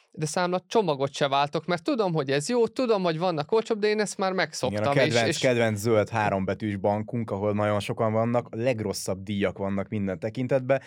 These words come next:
Speaker 2: de azért vagyok ott, mert ott nyitottam számlát tizennégy évesen, most én lusta vagyok. Tehát, hogy például itt kezdődik a pénzügyi tudatosság, hogy, hogy ak-,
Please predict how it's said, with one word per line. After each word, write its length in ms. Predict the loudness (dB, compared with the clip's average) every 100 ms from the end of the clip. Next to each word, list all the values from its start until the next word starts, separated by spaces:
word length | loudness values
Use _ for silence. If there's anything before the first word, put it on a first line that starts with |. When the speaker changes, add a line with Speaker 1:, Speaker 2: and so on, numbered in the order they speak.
| -12 -10
Speaker 2:
de 100 | 0
azért 220 | 2 4 4
vagyok 220 | 4 2
ott, 120 | 0
mert 160 | 0 0
ott 100 | 0
nyitottam 440 | -2 -2 -2 -6
számlát 440 | -2 -2 0 -2
tizennégy 480 | -2 -4 -2 -2 0
évesen, 380 | 2 0 0 -4
most 220 | -4 -4
én 100 | -2
lusta 300 | -4 -4 -2
vagyok. 240 | 0 0 -4
Tehát, 380 | -12 -14 -8
hogy 200 | -4 -2
például 220 | 2 4 4
itt 100 | 2
kezdődik 280 | 0 0
a 40 | -2
pénzügyi 340 | -2 0 -2
tudatosság, 580 | -2 -2 0 2 0 2
hogy, 180 | 0 -2 -12 _ -6
hogy 180 | -4 0
ak-, 280 | -2 -2